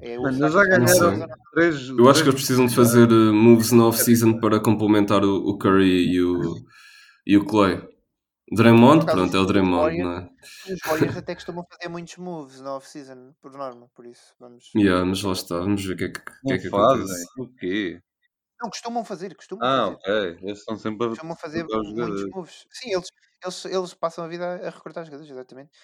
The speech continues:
Speaker 1: Mas, eh, não sei até que ponto é que, pronto, eu acho que não vai acontecer,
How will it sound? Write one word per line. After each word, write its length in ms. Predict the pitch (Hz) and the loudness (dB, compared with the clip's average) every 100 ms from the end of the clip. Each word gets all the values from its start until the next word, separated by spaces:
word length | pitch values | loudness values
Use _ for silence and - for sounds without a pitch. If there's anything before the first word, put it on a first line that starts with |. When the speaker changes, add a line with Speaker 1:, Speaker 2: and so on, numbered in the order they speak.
| _ _ | _ _
Speaker 1:
Mas, 280 | 135 139 143 | -14 -12 -10
eh, 180 | 147 | -10
não 140 | 147 156 | -8 -10
sei 160 | 160 | -8
até 180 | 156 160 | -10 -10
que 80 | - | -14
ponto 200 | 175 170 | -16 -14
é 80 | 170 | -16
que, 360 | _ 180 175 190 226 _ _ _ _ _ | _ -14 -14 -14 -18 _ _ _ _ _
pronto, 540 | 143 135 123 117 - - | -18 -16 -16 -16 -18 -20
eu 280 | - 135 147 | -14 -8 -8
acho 160 | - | -8
que 160 | 139 131 _ _ 143 | -18 -18 _ _ -12
não 140 | 151 156 | -10 0
vai 200 | 170 160 | 0 0
acontecer, 500 | 156 135 - 135 | -4 -16 -12 -14